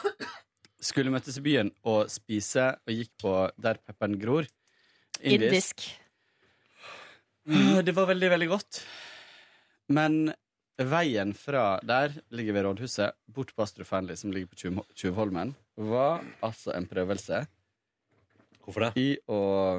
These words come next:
Speaker 1: mm,
Speaker 2: Måtte
Speaker 1: ja.
Speaker 2: du spy?
Speaker 1: Nei,
Speaker 2: På
Speaker 1: andre
Speaker 2: do?
Speaker 1: veien.
Speaker 2: Å ja, du. <laughs>
Speaker 3: Å ja.
Speaker 1: <laughs> Altså, den maten var så sterk. Og
Speaker 3: Å ja.
Speaker 1: det var noe herr Flick-ganger bortover <laughs> på et tidspunkt.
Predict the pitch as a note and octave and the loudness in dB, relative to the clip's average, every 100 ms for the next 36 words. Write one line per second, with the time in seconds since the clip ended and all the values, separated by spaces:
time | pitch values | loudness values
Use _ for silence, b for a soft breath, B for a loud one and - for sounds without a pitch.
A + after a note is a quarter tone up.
0 | F#2 _ _ _ _ _ _ _ _ _ | -4 _ _ _ _ _ _ _ _ _
1 | _ _ _ - - _ _ _ _ _ | _ _ _ -16 -16 _ _ _ _ _
2 | - A#2 A2+ G#2+ G#2+ G#2 G2+ G2+ _ G#3+ | -4 0 2 2 2 2 0 -2 _ 0
3 | G3+ A3 G3+ - B3+ - _ - C#3+ D3+ | 2 4 2 2 2 0 _ 0 2 4
4 | C#3+ D3 - C3 - - F#2 F#2 - _ | 2 0 0 2 6 4 2 -2 -8 _
5 | _ - E4+ F#4 D#4+ D4 B3+ - C3+ E3 | _ 2 4 4 4 2 4 2 4 4
6 | E3 - - - - - D3+ D3+ E3 D3 | 4 0 -2 -4 -12 -2 0 0 0 2
7 | D#3 B2 F#3+ - G#2+ G#2 A#2 A2+ C#3 A#2 | 0 0 -2 -4 -12 -2 -2 0 -2 0
8 | - A#2+ D3 - _ - b b b b | 0 2 0 -2 _ -20 b b b b
9 | b b b - D#3 F3+ E3+ D#3+ B2+ A#2+ | b b b 6 8 8 6 4 4 0
10 | A2+ - _ - A#2+ A#2 D3 D#3+ _ - | -2 -4 _ -6 -4 -2 -2 -6 _ -8
11 | G#2 G2+ G#2+ G#2 B2 C3 A#2 B2 D3 - | -2 0 0 -2 -2 0 2 6 4 4
12 | - - - - - - - - G#4+ - | 2 2 0 2 0 2 0 6 4 4
13 | - D#3+ F3+ E3+ D3+ D#3 B3+ | -4 -2 -2 -4 -2 -2 -2